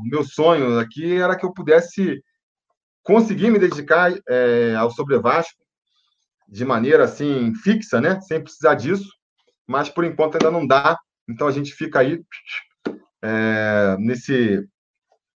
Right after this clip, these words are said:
tentando equilibrar aí, né? Trabalho pra ganhar dinheiro, trabalho aqui pro Sobre Vasco, beleza? Cauã Prado, quando o Rossi volta? Então,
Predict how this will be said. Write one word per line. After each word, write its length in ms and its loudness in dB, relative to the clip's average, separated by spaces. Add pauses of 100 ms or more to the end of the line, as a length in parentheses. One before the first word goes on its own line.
(180)
tentando 300 2
equilibrar 480 2
aí, 120 -4
né? 200 0 (420)
Trabalho 320 4
pra 100 -2
ganhar 180 0
dinheiro, 400 6
trabalho 340 4
aqui 240 -6
pro 100 -12
Sobre 240 -2
Vasco, 340 -6 (400)
beleza? 540 2 (420)
Cauã 380 4
Prado, 500 2
quando 300 4
o 40 4
Rossi 320 2
volta? 520 -2 (420)
Então, 460 0